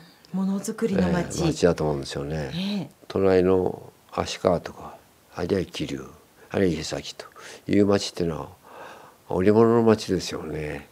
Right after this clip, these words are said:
Speaker 1: そうですね。
Speaker 2: で、織物っていうのは多分終戦直後は、
Speaker 1: うん。
Speaker 2: 航空機に支えられたんだと思うんですよね。
Speaker 1: ええ。
Speaker 2: そういう点で、太田の町ってのはそんな航空機ということじゃ、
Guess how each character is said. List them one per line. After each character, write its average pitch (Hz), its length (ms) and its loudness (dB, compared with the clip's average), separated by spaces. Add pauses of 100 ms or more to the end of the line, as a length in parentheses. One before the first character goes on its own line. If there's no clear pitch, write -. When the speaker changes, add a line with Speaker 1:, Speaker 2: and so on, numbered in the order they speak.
(100)
Speaker 1:
そ 170 160 -10
う 165 60 -8
で 165 120 -12
す 147 100 -20
ね。 214 340 -2
Speaker 2:
で、 - 80 -2
織 101 180 4
物 131 240 4
っ 127 40 -2
て 127 120 0
い - 20 8
う 110 40 8
の 92 60 6
は 82 40 2 (260)
多 101 140 2
分 85 240 0 (360)
終 90 280 2
戦 82 380 0
直 80 240 -4
後 71 300 -6 (420)
は、 85 180 4
Speaker 1:
う - 200 -10
ん。 - 40 -20 (460)
Speaker 2:
航 107 220 4
空 113 200 4
機 85 160 -2
に 69 240 -6 (520)
支 87 140 -12
え 98 120 2
ら 104 80 4
れ 104 80 4
た 101 140 6
ん 80 60 -2
だ 71 40 -10
と - 60 -6
思 69 100 -4
う - 20 -4
ん - 20 -6
で - 60 -12
す - 40 -10
よ 76 80 -4
ね。 85 140 4
Speaker 1:
え 87 100 4
え。 - 20 -2 (720)
Speaker 2:
そ 101 260 -2
う 107 60 4
い 110 40 4
う 110 180 4
点 98 300 0
で、 92 340 4 (320)
太 127 200 -2
田 135 120 -2
の 90 140 0
町 80 280 -4
っ - 20 -20
て - 100 -10
の 78 60 -4
は 71 60 -8
そ - 140 -6
ん 87 40 0
な 90 80 2
航 117 320 4
空 135 220 6
機 - 120 -8
と - 100 -10 (280)
い 98 120 2
う 127 160 6
こ 117 220 -2
と 113 140 2
じ 110 100 4
ゃ、 71 220 0